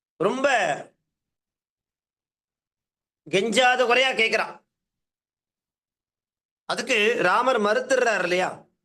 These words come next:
அப்ப என்ன பண்றாரு அவர் அப்படின்னாக்கா, தன்னுடைய திருவடிகளுக்கு பதிலாக அதைவிட உயர்ந்ததான தன்னுடைய பாதுகைகளை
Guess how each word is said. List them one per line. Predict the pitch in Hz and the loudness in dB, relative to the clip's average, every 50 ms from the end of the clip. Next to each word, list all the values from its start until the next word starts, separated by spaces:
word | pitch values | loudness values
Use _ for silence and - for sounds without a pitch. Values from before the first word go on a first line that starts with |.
| _ _ _ _ _ _ 160 | _ _ _ _ _ _ -8
அப்ப | - 202 | -4 -2
என்ன | 202 214 262 269 | -2 -2 0 0
பண்றாரு | 254 247 240 240 226 226 220 | 0 0 0 0 2 2 2
அவர் | 220 220 214 208 | 2 0 0 0
அப்படின்னாக்கா, | 196 180 190 185 190 185 196 175 165 160 165 - _ _ _ _ _ _ _ _ - | -2 -2 -2 -4 -2 -2 -2 -2 -2 -4 -6 -12 _ _ _ _ _ _ _ _ -4
தன்னுடைய | 214 220 226 247 262 269 269 262 262 269 277 302 294 294 - | -2 -2 -2 0 2 4 4 4 4 4 4 2 0 0 -2
திருவடிகளுக்கு | 247 233 254 254 269 254 262 247 247 233 - - 233 | 0 0 2 2 2 2 2 2 0 0 0 0 0
பதிலாக | 202 185 185 190 190 185 180 165 160 190 208 - - - - _ _ _ _ _ _ _ _ _ _ _ _ _ _ - | 0 2 2 2 2 2 0 0 0 -2 -4 -4 -8 -12 -20 _ _ _ _ _ _ _ _ _ _ _ _ _ _ -6
அதைவிட | 117 139 156 214 226 233 233 226 254 277 285 247 | -6 -4 -2 0 0 0 2 2 2 2 2 0
உயர்ந்ததான | 202 190 190 220 233 233 240 233 240 226 233 233 233 240 247 262 254 220 - - - - - | 0 0 0 0 0 0 0 0 0 2 2 2 2 2 2 0 -2 -4 -4 -8 -12 -8 -4
தன்னுடைய | - 196 202 202 196 190 175 - | -2 0 0 2 2 0 0 2
பாதுகைகளை | 151 156 185 226 226 233 226 220 190 196 220 214 | 2 2 2 2 2 2 2 2 2 2 2 0